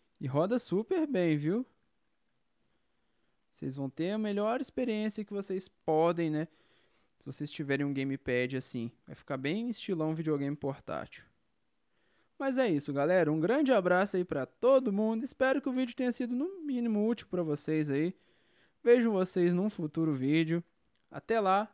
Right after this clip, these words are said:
eu vou ficando por aqui. Quer mais vídeos relacionados a testes, né? Testes mais pesados, por exemplo. "Ah, João, faz aí um compilado de dez jogos rodando, sei lá, no Eder S X dois." Precisa nem de falar.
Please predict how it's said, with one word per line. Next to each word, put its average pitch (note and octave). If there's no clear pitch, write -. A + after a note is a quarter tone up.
eu D3+
vou C#3+
ficando D#3+
por -
aqui. E3
Quer A#3
mais G#3+
vídeos F#3
relacionados E3
a C#3
testes, F3
né? E3
Testes D#3
mais C3+
pesados, D3
por D#3+
exemplo. D3
"Ah, A3
João, F#3+
faz G#3+
aí A#3
um A#3
compilado G#3
de F#3+
dez F#3+
jogos E3
rodando, D3+
sei F#3
lá, F#2
no D3
Eder G3
S G3+
X F#3+
dois." A#2+
Precisa G#3+
nem A#3+
de C4
falar. F#3